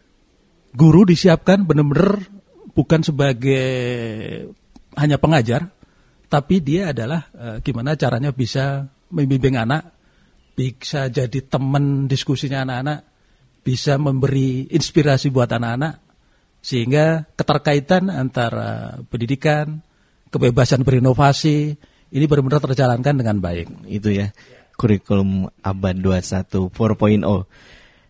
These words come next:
Speaker 2: Nah, ini kembali lagi ke konsep Merdeka Belajar. Kalau teknisnya itu seperti apa, Pak?
Speaker 1: Jadi empat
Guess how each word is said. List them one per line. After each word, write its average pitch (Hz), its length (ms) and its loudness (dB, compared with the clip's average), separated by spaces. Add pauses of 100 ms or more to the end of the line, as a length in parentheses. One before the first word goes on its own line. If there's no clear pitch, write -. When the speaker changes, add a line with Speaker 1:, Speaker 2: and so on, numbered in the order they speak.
Speaker 2:
Nah, 131 200 0 (200)
ini 156 200 -2
kembali 139 320 2
lagi 147 200 0
ke 123 200 2 (1200)
konsep 117 360 0
Merdeka 104 320 -2
Belajar. 95 480 -2
Kalau 156 320 0
teknisnya 156 960 -4
itu 170 160 -4
seperti 127 320 -4
apa, 127 160 -4
Pak? - 160 -14 (480)
Speaker 1:
Jadi 170 240 4
empat 160 300 4